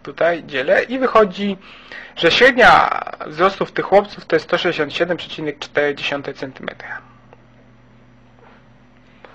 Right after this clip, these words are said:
Punkt B. Ile chłopców z klasy drugiej B ma wzrost wyższy od średniego, czyli wyższy od tego? Y,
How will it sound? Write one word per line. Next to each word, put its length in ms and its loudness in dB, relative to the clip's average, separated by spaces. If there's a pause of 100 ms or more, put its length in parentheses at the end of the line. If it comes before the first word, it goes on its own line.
(300)
Punkt 200 2
B. 200 -6 (500)
Ile 180 6
chłopców 380 2
z 140 -16
klasy 380 2
drugiej 240 -8
B 180 6
ma 140 2
wzrost 320 2
wyższy 260 2
od 100 -4
średniego, 400 -10 (340)
czyli 200 -4
wyższy 300 0
od 120 -6
tego? 200 -4 (1800)
Y, 260 -2